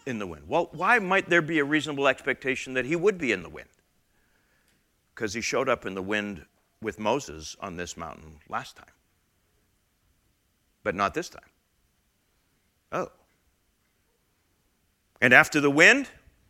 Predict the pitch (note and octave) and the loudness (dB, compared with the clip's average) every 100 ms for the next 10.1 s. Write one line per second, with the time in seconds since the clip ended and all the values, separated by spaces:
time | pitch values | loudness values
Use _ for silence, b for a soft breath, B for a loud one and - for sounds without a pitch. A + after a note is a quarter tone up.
0 | _ _ - - - - - D3+ E3+ A#3 | _ _ -20 -20 -18 -20 0 8 8 8
1 | - D3 G2 - - _ _ _ _ - | 6 2 2 -2 -20 _ _ _ _ -20
2 | _ _ _ _ _ - A#2 A2+ G#2+ G#2+ | _ _ _ _ _ -2 0 0 -2 -6
3 | - A#2 A#2 A2 - B2 F#2+ - A#2 G#2+ | 2 4 4 2 -2 -6 -4 -6 -2 4
4 | A2+ A2 A2 G2+ G#2 - - C3+ A#2 G#2 | 4 2 -2 -4 -6 -10 -4 0 0 0
5 | G2+ G2 G2 G2 G#2 - G#2+ F#2+ - F#2 | 0 2 2 0 -6 0 0 0 -4 -10
6 | F#2 F2 E2 D3 B2 - F#2+ G#2 F2+ E2+ | -10 -8 0 0 0 -8 -12 -6 -6 -4
7 | G#2 A2 D#3+ - F2+ F2+ E2+ F2 F2 F2 | 0 2 0 -4 -8 -8 -8 -6 -8 -12
8 | - F2+ F2+ E2+ - F2+ F#2+ C#3+ A#2+ F#2+ | -6 -4 -4 -6 -10 -10 -8 -6 -6 -6
9 | F2+ F2+ D#2+ F#2 F2 E2+ F#2+ F2+ G2+ F#2 | -8 -10 -12 -12 -12 -8 -8 -6 -6 -8